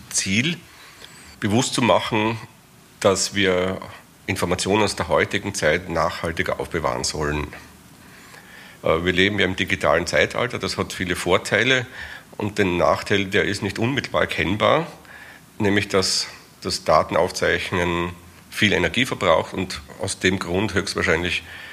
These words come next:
die Zukunft wenig Einblick in unsere heutige Zeit haben wird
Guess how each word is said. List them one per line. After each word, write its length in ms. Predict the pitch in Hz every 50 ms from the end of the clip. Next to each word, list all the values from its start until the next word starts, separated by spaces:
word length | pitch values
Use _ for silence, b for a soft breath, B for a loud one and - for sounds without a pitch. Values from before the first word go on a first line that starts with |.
| B B B B B B B B B -
die 140 | 101 -
Zukunft 600 | - - 117 113 - - 107 104 101 104 - -
wenig 360 | 90 87 87 101 104 - - -
Einblick 400 | 82 87 101 101 101 87 90 98
in 100 | 90 87
unsere 360 | 87 90 90 90 87 87 82
heutige 360 | 87 - 76 - 87 - 87
Zeit 300 | - - 76 76 - -
haben 260 | 87 87 92 87 82
wird 360 | 87 87 101 127 - - -